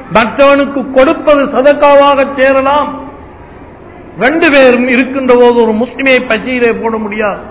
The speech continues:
லா யஅகுல் தஆமக இல்லா தகி, நீங்கள் கொடுக்கும் உணவை ஒரு முத்தகி அல்லாமல் வேறு யாரும் சாப்பிடக்கூடாது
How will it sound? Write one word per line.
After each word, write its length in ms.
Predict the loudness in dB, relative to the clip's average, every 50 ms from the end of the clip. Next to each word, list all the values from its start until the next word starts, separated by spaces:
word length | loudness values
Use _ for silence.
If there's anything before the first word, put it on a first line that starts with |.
| -20 -20 -20 -20 -20 -16 -4
லா 180 | 0 2 2 4 4 4
யஅகுல் 520 | 2 2 2 2 2 0 0 -4 -6 -6 -6 -2
தஆமக 680 | -2 0 0 2 0 2 2 2 2 0 0 -2 0 -2 -2 -2
இல்லா 320 | -2 -6 -4 -2 2 2 4 4 2 2
தகி, 380 | 2 0 0 0 0 2 2 2 2 0 -4 -8 -10 -12 -14 -14 -16 -14 -8 -4
நீங்கள் 560 | -2 0 2 0 0 0 2 2 2 2 0 -2
கொடுக்கும் 560 | 0 0 0 0 0 -4 -4 -4 -4 -2 -2 -2 -2
உணவை 400 | 0 2 4 4 4 4 4 4 2 0 -2 -6 -8 -10 -12 -4 0
ஒரு 160 | 2 2 2 2
முத்தகி 540 | 0 -2 -4 0 0 0 0 2 2 2 4 4
அல்லாமல் 500 | 4 4 4 2 2 2 2 0 0 2
வேறு 240 | 4 4 4 4 4
யாரும் 340 | 2 2 2 0 -2 -4 -4
சாப்பிடக்கூடாது 760 | -4 -4 -4 -2 -4 -6 -6 -6 -6 -4 -2 -2 -2 -2 -4